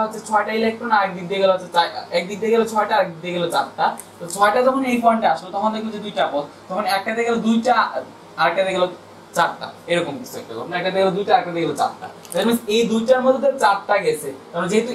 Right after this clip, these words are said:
এই দুইটা রো-, রোধের মধ্যে দিয়েই একই পরিমাণ তড়িৎ প্রবাহিত হয়েছে, so এই দুইটাকে আমি বলতে পারি শ্রেণীতে আছে। এবং এই দুইটা রোধের পরিবর্তে আমি একটা রোধ ব্যবহার করতে পারি, যে রোধটার মান হবে ওয়ান প্লাস ওয়ান সমান সমান টু। আগে অনেক বোঝানো হয়েছে, extreme প্রবলেমে আছে, so এখন আর এত basic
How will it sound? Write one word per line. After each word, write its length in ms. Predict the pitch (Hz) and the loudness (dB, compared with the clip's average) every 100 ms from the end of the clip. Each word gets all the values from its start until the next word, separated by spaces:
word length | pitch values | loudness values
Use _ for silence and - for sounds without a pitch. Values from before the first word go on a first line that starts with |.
| 208 | -2
এই 60 | 214 | -2
দুইটা 220 | 220 202 247 240 | -4 -2 2 4
রো-, 180 | 254 208 | 4 4
রোধের 220 | 226 240 240 | -2 2 4
মধ্যে 180 | 247 254 | 2 2
দিয়েই 160 | 262 269 - 220 | -2 -4 -4 -4
একই 220 | 226 269 277 | -2 -2 0
পরিমাণ 240 | 233 220 202 | 2 2 0
তড়িৎ 200 | 185 170 | -4 -2
প্রবাহিত 280 | 160 147 143 151 | -2 -2 -6 -8
হয়েছে, 200 | 143 160 156 - - | -8 -10 -10 -14 -6
so 40 | 196 | -2
এই 60 | 202 | -2
দুইটাকে 260 | 202 208 202 | -2 -6 -6
আমি 100 | 208 202 | -4 -4
বলতে 140 | 202 | -2
পারি 120 | 208 202 | -4 -4
শ্রেণীতে 320 | 214 208 202 165 | 0 0 0 -2
আছে। 100 | 160 | -2
এবং 100 | 175 202 | -8 -2
এই 80 | 208 220 | -2 -2
দুইটা 160 | 233 233 | 0 0
রোধের 260 | 240 240 233 | 2 0 0
পরিবর্তে 300 | 220 175 170 | 2 2 0
আমি 80 | 170 175 | -2 -2
একটা 200 | 185 - 214 | -4 -4 -4
রোধ 120 | 208 190 | -2 0
ব্যবহার 240 | 170 147 170 | 2 0 -2
করতে 180 | - - | -10 -4
পারি, 140 | 156 170 - - | -2 -2 -8 -8
যে 80 | 165 190 | -4 -4
রোধটার 300 | 202 - 180 180 | -4 -2 0 2
মান 120 | 185 185 | 0 0
হবে 160 | 156 135 - - 160 | -2 -2 -6 -6 2
ওয়ান 160 | 175 185 | 2 4
প্লাস 200 | 185 190 - | 2 2 2
ওয়ান 180 | 156 131 - | 0 0 -4
সমান 200 | 160 165 170 | -4 -4 2
সমান 140 | 170 165 | 0 0
টু। 100 | 185 160 - - - | -4 -4 -4 -4 0
আগে 140 | 170 185 | 2 4
অনেক 140 | 185 175 | 2 0
বোঝানো 240 | 160 165 160 | -2 -2 -2
হয়েছে, 200 | 139 143 147 | -6 -6 -8
extreme 300 | 151 - 185 175 | -10 -12 -10 -2
প্রবলেমে 340 | 170 170 165 151 | 0 0 2 0
আছে, 140 | 156 147 | -2 -10
so 80 | 160 156 156 - - | -6 -6 -6 -10 -8
এখন 140 | 160 175 | -2 2
আর 80 | 175 175 | 2 2
এত 140 | 170 180 175 | -4 -2 -4
basic 260 | 170 165 | -4 -6